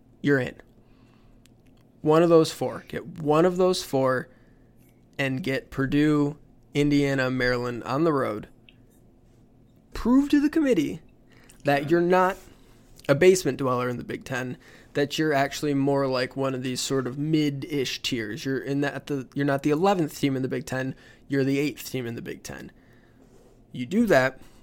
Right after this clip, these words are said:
by beating the teams that are currently there right now. Yes, it's on the road. Purdue, Indiana, Maryland, they're all on the road.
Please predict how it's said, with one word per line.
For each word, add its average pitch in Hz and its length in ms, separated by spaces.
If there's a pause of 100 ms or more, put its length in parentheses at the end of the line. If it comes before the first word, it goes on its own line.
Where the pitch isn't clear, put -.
by 135 140
beating 156 320
the 151 80
teams 135 320
that 131 120
are 120 60
currently 131 380
there 117 400 (100)
right 123 240
now. 110 320 (380)
Yes, 151 460
it's - 100
on 151 120
the 156 80
road. 135 400 (360)
Purdue, 151 360
Indiana, 139 460
Maryland, 127 340
they're 127 120
all 151 120
on 160 80
the 151 60
road. 135 340